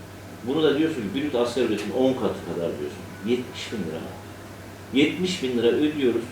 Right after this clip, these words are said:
Hangimiz bunun karşılığında hizmet alıyoruz? Bu işin artık kamu gücüyle değil, kanunla değil, isteyen gitsin odasını kursun, isteyen üye olsun, serbest olsun. Allah nasip ederse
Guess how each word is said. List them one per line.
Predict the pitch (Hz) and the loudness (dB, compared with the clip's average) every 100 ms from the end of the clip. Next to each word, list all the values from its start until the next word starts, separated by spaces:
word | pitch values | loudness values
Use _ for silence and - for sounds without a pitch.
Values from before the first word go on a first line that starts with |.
| - - - - - - - - - | -12 -14 -14 -14 -14 -14 -14 -14 -4
Hangimiz | 156 190 147 127 101 95 107 | 2 4 2 0 -2 -2 -4
bunun | 120 110 101 | -6 -4 -2
karşılığında | 98 95 101 90 | -2 -2 -4 -4
hizmet | 85 160 - | -4 -8 -10
alıyoruz? | - - - - 175 | -10 -10 -12 -6 0
Bu | 185 | 0
işin | 143 117 117 - - - - | 0 -4 -8 -10 -14 -10 -4
artık | 156 - - - | -4 -4 -10 -8
kamu | 156 151 113 | -6 -6 -6
gücüyle | 101 98 | -4 -2
değil, | 87 82 82 - - | -2 -4 -6 -8 -6
kanunla | 127 131 117 95 87 90 | -4 -4 -4 -8 -8 -10
değil, | 98 - | -12 -8
isteyen | 175 - 127 110 120 | -8 -6 -4 -4 -4
gitsin | 135 - 113 127 | -8 -10 -6 -2
odasını | 98 90 87 - | -2 -2 -8 -2
kursun, | 185 - - - - - - - - | -2 -2 -10 -16 -18 -18 -18 -12 -6
isteyen | 190 - 147 120 | -4 2 4 6
üye | 120 160 | 6 8
olsun, | 139 104 - - - - - - - - - | 8 6 0 -12 -12 -14 -14 -14 -14 -14 -4
serbest | - 233 202 196 | 2 4 4 2
olsun. | 104 - - - | 0 -4 -6 0
Allah | 113 127 147 139 | 6 8 8 6
nasip | 113 113 | 4 4
ederse | 107 104 98 - 151 | 6 8 6 4 -2